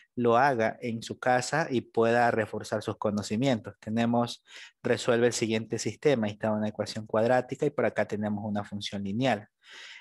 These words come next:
Aquí tenemos el número tres, representa gráficamente las ecuaciones usando GeoGebra u otro software de matemática. Si en caso el estudiante tiene ya instalado GeoGebra en sus laptops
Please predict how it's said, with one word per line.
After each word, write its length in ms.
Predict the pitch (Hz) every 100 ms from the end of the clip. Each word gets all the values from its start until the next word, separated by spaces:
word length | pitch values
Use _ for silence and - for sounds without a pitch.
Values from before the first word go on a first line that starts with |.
| _
Aquí 320 | 110 110 -
tenemos 260 | 123 117 120
el 60 | 113
número 300 | 110 107 -
tres, 260 | 117 131
representa 600 | 143 123 - 104 110 107
gráficamente 640 | 110 107 113 - 107 107 110
las 80 | 107
ecuaciones 560 | 104 104 - 110 113 110
usando 340 | - 107 107
GeoGebra 540 | 110 101 127 131 139 123
u 160 | 110
otro 240 | 107 113 104
software 420 | - 107 104 101
de 100 | 98
matemática. 760 | 98 101 107 123 - - 98 - - - -
Si 140 | -
en 60 | 123
caso 280 | 131 -
el 100 | 143
estudiante 640 | 135 - 139 143 127 123 127
tiene 340 | - 113 113
ya 120 | 107 107
instalado 500 | 110 113 107 107 110
GeoGebra 560 | 110 117 120 110 107
en 160 | 110 104
sus 220 | - 107
laptops 640 | 113 113 104 - 120 -